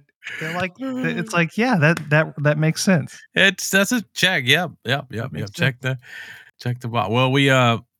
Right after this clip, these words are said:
Speaker 2: let's, let's just say that our, so if you were to be in Twitch, and we will, we will bring up Twitch chat, you'll see some things like, uh, well, this is one of our moderators, right? His name is Acid Sugar, and he said we all three look like Richards.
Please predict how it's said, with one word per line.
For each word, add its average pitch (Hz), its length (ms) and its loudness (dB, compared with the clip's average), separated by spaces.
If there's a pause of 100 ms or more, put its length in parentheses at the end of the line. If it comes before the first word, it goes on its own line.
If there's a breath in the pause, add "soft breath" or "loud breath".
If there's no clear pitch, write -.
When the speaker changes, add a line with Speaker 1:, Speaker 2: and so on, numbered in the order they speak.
(440)
Speaker 2:
let's, 131 540 -2
let's 151 240 2
just 196 220 2
say 165 200 6
that 139 160 4
our, 123 320 2 (260)
so 131 220 -4
if 123 160 -6
you 131 100 -2
were 180 160 -2
to 170 80 -2
be 135 220 -4
in 107 120 -2
Twitch, 95 440 -6
and 98 160 -6
we 123 100 2
will, 127 340 2
we 123 120 0
will 117 160 0
bring 110 260 0
up 87 120 -4
Twitch - 320 -6
chat, 90 380 -4 (680 soft breath)
you'll 110 140 2
see 139 260 4
some 104 240 -4
things 98 340 -2
like, 123 340 0 (100)
uh, 98 260 -2 (100)
well, 123 140 -4
this - 120 -2
is 254 60 0
one 220 140 4
of 143 80 2
our 120 120 4
moderators, 92 800 0
right? 107 320 0 (460 loud breath)
His 113 160 0
name 139 200 4
is 113 120 2
Acid 139 420 2
Sugar, 101 480 0
and 101 220 -4
he 127 120 0
said 127 300 -2
we 127 100 0
all 131 280 2
three 127 260 0
look 101 220 -6
like 101 200 -2
Richards. - 680 -8